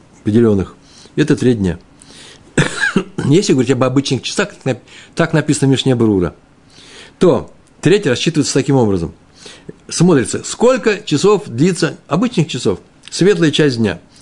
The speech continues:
Если восемнадцать часов обычных, то речь идёт о первых шести часах. Треть. Если девять обычных часов зимой, то треть дня – это первые три часа. Он жил в Литве, и поэтому там, скорее всего,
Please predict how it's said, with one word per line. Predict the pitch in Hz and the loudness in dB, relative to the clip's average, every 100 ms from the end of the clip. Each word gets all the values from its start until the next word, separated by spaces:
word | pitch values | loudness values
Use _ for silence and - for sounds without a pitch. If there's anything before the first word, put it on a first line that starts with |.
| - | -2
Если | 208 - 131 | 0 2 0
восемнадцать | 143 202 214 196 190 - | 0 2 2 0 -2 -6
часов | - 214 202 | -2 -2 -2
обычных, | 214 190 202 202 190 - _ _ _ - - _ _ | -2 -2 0 -2 -4 -8 _ _ _ -20 -20 _ _
то | - 170 165 156 | 2 4 6 4
речь | 147 147 196 226 | 0 0 0 2
идёт | 135 123 | 0 0
о | 120 | 0
первых | 170 - | -2 -4
шести | 107 - | -6 -6
часах. | - - 101 - _ _ - | -8 -10 -12 -14 _ _ -6
Треть. | 175 - - _ - - - 107 | -4 -4 -10 _ -20 -20 -4 2
Если | 131 127 - | 4 4 -2
девять | 92 101 196 247 165 | -6 0 2 2 2
обычных | 127 113 104 - | 0 0 -2 -4
часов | - 87 - 92 | -6 -6 -6 -4
зимой, | 92 113 87 - - - - _ | 2 2 2 -4 -18 -20 -20 _
то | 175 233 254 - - _ - | 0 2 -2 -12 -20 _ -2
треть | 135 120 | 2 2
дня – | 131 180 | 2 2
это | 120 | 0
первые | 104 165 170 | 0 2 2
три | 160 90 | 0 -6
часа. | - - - - - - - - - - _ _ _ _ _ - - - - 107 - | -6 -12 -16 -20 -20 -20 -20 -20 -20 -20 _ _ _ _ _ -20 -20 -12 -10 -8 -2
Он | 127 | 0
жил | 95 101 | 2 0
в | 85 | 2
Литве, | 110 - 226 123 | -2 0 0 0
и | |
поэтому | 98 113 107 | 0 0 0
там, | 101 107 | -2 -6
скорее | - 98 | -4 -2
всего, | 101 98 | -2 -4